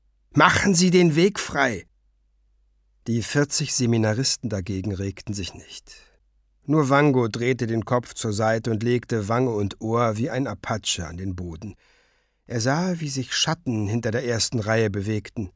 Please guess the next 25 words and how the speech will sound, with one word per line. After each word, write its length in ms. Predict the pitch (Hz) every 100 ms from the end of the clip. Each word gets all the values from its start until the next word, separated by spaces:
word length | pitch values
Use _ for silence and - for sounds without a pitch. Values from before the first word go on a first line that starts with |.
| _ _ _ _ _ _ _ _
Die 80 | 120
Stimmen 400 | - 160 147 139
wurden 220 | 127 123
deutlicher. 580 | 120 131 - 92 - - - _ _ _
"Was 200 | - 160
ist 220 | 202 -
los? 580 | 180 254 311 262 - - _ _ -
Gehen 240 | 143 151
Sie 140 | 143
zur 180 | 135 147
Seite!" 480 | 127 139 147 - 92 - _ _ _ _ _ _ -
"Es 180 | 185 -
ist 240 | 233 -
die 80 | 233
Polizei", 920 | - 208 208 175 - 190 202 139 90 - _ -
rief 200 | 123 -
eine 220 | 123 113
Frau, 420 | - 113 120 127
um 180 | 123 107
die 80 | 110
Menge 320 | 117 120 107
zu 180 | - 107
beruhigen. 720 | 107 107 117 113 101 95 - _ _ _ _ _ _ _ -
"Neunundfünfzig 1800 | 123 123 127 123 131 165 170 156 143 - 160 151 135 - - - 135 -
Sekunden." 800 | - 131 - 139 135 127 135 120